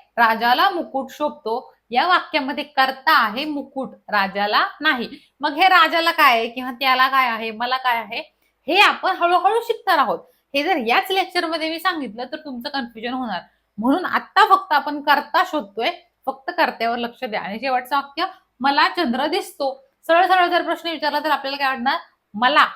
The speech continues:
हा कर्ता आहे, मात्र दिसणारा कोण? चंद्र. म्हणजेच कर्ता कोण आहे रे? चंद्र हा कर्ता आहे.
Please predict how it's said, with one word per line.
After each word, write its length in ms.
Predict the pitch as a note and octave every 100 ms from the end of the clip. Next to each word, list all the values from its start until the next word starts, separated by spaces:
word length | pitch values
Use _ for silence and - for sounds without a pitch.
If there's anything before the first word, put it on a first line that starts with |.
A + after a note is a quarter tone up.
| - _ _
हा 60 | C#4
कर्ता 400 | - A#3+ G#3 A#3
आहे, 200 | G3+ F3
मात्र 360 | G#3+ G3+ A3+ D#4 - _ _
दिसणारा 600 | - - C4+ C#4+ C#4+ E4+
कोण? 320 | F4 E4+ F#4 A#4+ - _ _ -
चंद्र. 420 | A#3 G3+ F#3+ A3+ E3 - _ _ _ _ _ _ _ _
म्हणजेच 440 | G3 G3 A#3+ D4+ -
कर्ता 340 | A#3 A#3 B3+
कोण 220 | B3+ C4+
आहे 100 | C4
रे? 300 | F4+ A#4 - _ _ _ _ _ _
चंद्र 340 | B3 A#3 A3+ D4+
हा 280 | F#4 A#3+ C4+
कर्ता 640 | - F#3+ - A3+ - F#3
आहे. 340 | F3+ F#3+ C#3+